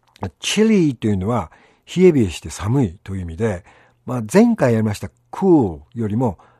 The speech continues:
寒さの度合いは強くなります。えー、以前にですね、cold、寒いということもご紹介しましたけども、coldというのはどちらかというと、体の芯まで来る寒さ。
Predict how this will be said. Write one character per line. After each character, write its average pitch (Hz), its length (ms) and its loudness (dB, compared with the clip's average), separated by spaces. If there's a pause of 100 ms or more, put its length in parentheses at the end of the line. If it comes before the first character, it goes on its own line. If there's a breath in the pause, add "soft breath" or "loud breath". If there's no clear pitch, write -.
寒 190 300 -2
さ 127 120 -2
の 92 120 -6
度 107 200 -6
合 107 60 -4
い 110 80 -2
は 131 160 -6
強 - 260 -4
く - 120 -14
な 76 80 -16
り 69 80 -20
ま 78 80 -20
す。 - 140 -20 (1000 soft breath)
え 156 140 -2
ー、 160 40 -2
以 208 140 -2
前 247 160 2
に 180 100 2
で 107 100 -2
す 104 100 -8
ね、 95 120 -4 (120)
cold、 143 680 4 (180)
寒 143 420 -2
い 92 140 -4 (440)
と 123 100 -4
い 113 140 0
う 104 60 -4
こ 107 140 -12
と 107 80 -8
も 87 200 -8
ご 90 120 -12
紹 104 120 -8
介 95 140 -10
し 95 80 -10
ま 87 80 -8
し - 60 -16
た 80 60 -16
け 82 80 -16
ど 107 60 -6
も、 107 260 -4
cold 180 680 2
と 110 140 -6
い 101 40 -2
う 95 40 -2
の 95 100 -4
は 107 100 -2
ど 120 200 -4
ち 175 120 -4
ら 180 80 0
か 180 120 -4
と 147 80 -4
い 117 40 -2
う - 20 -8
と、 113 260 -4 (400 soft breath)
体 185 360 -2
の 185 100 -2
芯 202 340 -2
ま 123 80 -2
で 110 160 -2
来 - 280 -8
る 92 160 -6 (280 loud breath)
寒 107 260 -4
さ。 - 200 -16